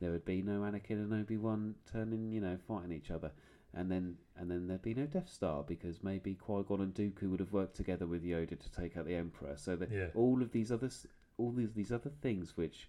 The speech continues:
Speaker 1: branch off of Qui-Gon dying wouldn't be, and then we wouldn't have the films, and we'd, we
Speaker 2: So,
Speaker 1: just have
Speaker 2: yeah.
Speaker 1: nothing else to talk about. This
Speaker 2: So
Speaker 1: would be the last podcast.
Speaker 2: So
Speaker 1: Sorry, we fixed it. <laughs>
Speaker 2: Sorry, Qui-Gon. Time's up.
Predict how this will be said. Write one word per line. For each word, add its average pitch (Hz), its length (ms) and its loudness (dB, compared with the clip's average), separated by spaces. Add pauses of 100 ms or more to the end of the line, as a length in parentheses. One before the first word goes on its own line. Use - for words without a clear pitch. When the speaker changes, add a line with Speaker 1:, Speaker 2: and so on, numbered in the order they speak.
(140)
Speaker 1:
branch 95 360 0
off 95 160 -6
of 92 100 -10
Qui-Gon 95 500 -2
dying 73 420 -2 (1080)
wouldn't 78 280 -2
be, 85 200 0
and 78 100 -4
then 76 100 -4
we 78 60 -4
wouldn't 73 200 -6
have 71 160 -12
the - 60 -16 (120)
films, 80 260 -8
and 73 100 -12
we'd, 73 120 -10 (720)
we 85 60 -2
Speaker 2:
So, 85 60 0
Speaker 1:
just 92 140 0
have 92 100 2
Speaker 2:
yeah. 98 120 0
Speaker 1:
nothing 82 180 -2
else 80 160 -2
to 80 100 -10
talk 101 260 -2
about. 80 280 0 (340)
This 113 120 6
Speaker 2:
So 107 60 4
Speaker 1:
would 92 80 -2
be 101 100 6
the 95 100 4
last 98 240 4
podcast. - 480 2 (120)
Speaker 2:
So 123 160 8
Speaker 1:
Sorry, 98 180 8
we 110 80 6
fixed - 340 4
it. 101 200 0 (500)
<laughs> - 520 2
Speaker 2:
Sorry, 110 240 6
Qui-Gon. 101 520 2 (500)
Time's 98 300 0
up. 95 160 2